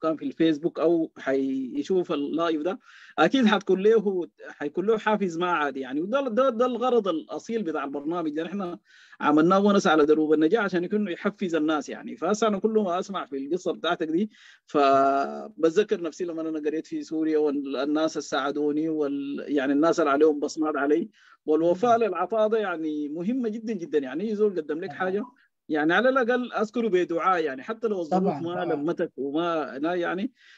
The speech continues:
Speaker 1: فأديه إن شاء الله دعوة يعني. طيب يا
Speaker 2: أنت،
Speaker 1: دكتور.
Speaker 2: أنت، أنت عارف، أنا من أجمل الحاجات، يعني، حقيقة أنا بقولها يعني دايمًا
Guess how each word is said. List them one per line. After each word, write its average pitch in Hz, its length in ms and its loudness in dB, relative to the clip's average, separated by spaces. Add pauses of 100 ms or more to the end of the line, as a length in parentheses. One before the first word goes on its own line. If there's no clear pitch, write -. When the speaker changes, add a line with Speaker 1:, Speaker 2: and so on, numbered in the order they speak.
(100)
Speaker 1:
فأديه 160 580 8
إن 220 40 8
شاء 214 160 4
الله 185 160 6
دعوة 156 300 6
يعني. 120 300 -6 (120)
طيب 311 220 6
يا 277 120 8
Speaker 2:
أنت، 220 100 4
Speaker 1:
دكتور. 196 240 2 (480)
Speaker 2:
أنت، 233 120 0
أنت 240 260 2
عارف، 214 340 2
أنا 220 220 -2
من 156 180 -4 (100)
أجمل 208 460 -2
الحاجات، 156 480 -8
يعني، 117 720 -8 (140)
حقيقة 175 560 -2
أنا 156 220 -2
بقولها 131 480 -2
يعني 110 240 -12
دايمًا 127 380 0